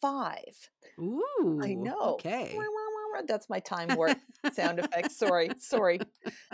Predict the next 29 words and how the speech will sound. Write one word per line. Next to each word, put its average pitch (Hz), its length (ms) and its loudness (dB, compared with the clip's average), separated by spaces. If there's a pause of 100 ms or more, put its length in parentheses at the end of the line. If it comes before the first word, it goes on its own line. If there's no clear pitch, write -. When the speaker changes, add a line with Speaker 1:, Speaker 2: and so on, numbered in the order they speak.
(160)
Speaker 1:
I 220 60 -2
should 233 200 4
have 202 80 -2
Speaker 2:
<laughs> - 0 -
Speaker 1:
stopped 185 360 2
myself, 160 420 -6
but 190 100 -10
I 185 60 -6
didn't. 190 340 -10 (840)
And 233 240 2 (440)
<laughs> - 420 -20
I'm 247 180 2
going 254 280 6
with 233 180 4 (120)
George 240 500 2
and 208 260 -2
Rue 220 260 2 (280)
by 190 160 2
George 214 500 0 (120)
Eliot 208 520 0
Clark. - 640 0 (560)
So 190 120 0
George 233 300 4
Eliot 247 280 2
Clark 196 380 4 (300)
is 175 140 -2
a 180 80 -4
well-known 190 760 2 (100)
literary, 165 800 0